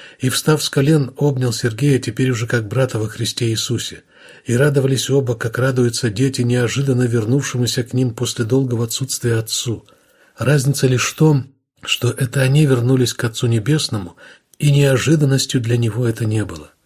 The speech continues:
Как и в первый раз, общение их прервал телефонный звонок. Звонила Нина сказать, что её смена закончилась, и Леонид послал за ними машину. Пообещав не задерживаться, он положил трубку и улыбнулся.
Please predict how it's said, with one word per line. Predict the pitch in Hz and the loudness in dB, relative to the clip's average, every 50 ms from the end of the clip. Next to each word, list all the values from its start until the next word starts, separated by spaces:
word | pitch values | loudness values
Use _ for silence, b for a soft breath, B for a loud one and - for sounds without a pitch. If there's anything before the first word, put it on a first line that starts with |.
| B B B B B B B B | B B B B B B B B
Как | B - 131 - - | B -2 -2 0 -2
и | 131 | -4
в | 120 - | -4 -2
первый | - 165 165 165 151 147 139 | 0 0 2 2 2 2 2
раз, | 131 143 156 147 - - - - _ - | 2 0 0 -2 -4 -6 -10 -14 _ -10
общение | - 120 110 - - - 156 156 151 143 139 131 131 135 | -8 -8 -6 -6 -4 0 0 2 2 2 2 2 2 0
их | 123 - | -2 -4
прервал | - - 120 113 113 123 139 127 | -4 -4 -2 -2 0 0 -2 -4
телефонный | - - 117 113 110 - 123 120 117 120 | -2 -2 -2 -2 -2 -2 -2 -2 0 -2
звонок. | 110 110 120 123 117 107 95 - - - - B B B B B B B B | -2 -2 -2 -2 -2 -4 -6 -8 -12 -18 -20 B B B B B B B B
Звонила | 101 101 117 123 131 135 139 147 143 | -4 -2 0 0 2 2 2 4 4
Нина | 143 135 123 113 113 107 | 4 2 2 2 0 -2
сказать, | - - 120 110 - 139 123 | -2 -2 -2 0 0 0 0
что | - - - - 120 | -2 -2 -2 0 0
её | 120 117 113 | 0 0 -2
смена | - - 127 123 117 120 | -2 0 0 0 0 0
закончилась, | 113 120 113 - 156 160 147 - - 120 113 107 - | 0 -2 0 2 2 2 2 2 0 0 0 0 -2
и | 123 | -2
Леонид | 113 113 120 139 147 143 147 | 0 0 2 2 0 0 -2
послал | 127 113 - - 127 131 | -4 -4 -2 0 0 0
за | 127 117 117 117 | 0 0 0 0
ними | 117 120 120 120 120 | 0 0 0 0 0
машину. | 117 123 123 - - - 92 82 73 - _ B B B B B B B B B | 0 -2 -2 -4 -6 -8 -10 -12 -14 -18 _ B B B B B B B B B
Пообещав | - 113 110 101 123 110 - 143 135 - - | -4 -2 -2 0 -2 0 0 0 0 0 0
не | 135 123 | 0 2
задерживаться, | 117 123 113 127 139 131 123 117 113 110 - - 117 | 2 2 4 4 4 4 2 0 -2 -2 -2 -2 -4
он | 110 | -2
положил | 110 - 117 117 110 107 117 113 | -2 0 0 0 0 -2 -4 -4
трубку | - 123 151 143 143 - 117 | -2 0 0 0 0 -2 -2
и | 110 | 0
улыбнулся. | 113 110 113 104 107 107 104 101 - - 95 - | 0 0 -2 -2 -2 -4 -4 -6 -8 -10 -10 -14